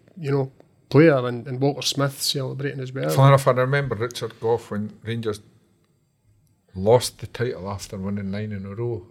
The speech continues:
Speaker 2: Actually, a Rangers fan collapsing in tears into his arms.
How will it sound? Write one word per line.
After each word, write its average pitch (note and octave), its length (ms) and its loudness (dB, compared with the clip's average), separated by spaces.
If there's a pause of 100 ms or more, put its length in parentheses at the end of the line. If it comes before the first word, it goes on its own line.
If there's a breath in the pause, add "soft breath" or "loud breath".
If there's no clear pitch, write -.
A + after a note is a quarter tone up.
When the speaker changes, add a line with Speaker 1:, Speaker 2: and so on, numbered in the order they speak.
(200)
Speaker 2:
Actually, G2 380 -10
a F2+ 140 -10 (300)
Rangers G2 380 -8
fan G2 280 -8
collapsing G#2+ 640 -4
in G2 120 -4
tears A#2 360 -4
into G#2 200 -6
his G2 200 -8
arms. G2 500 -8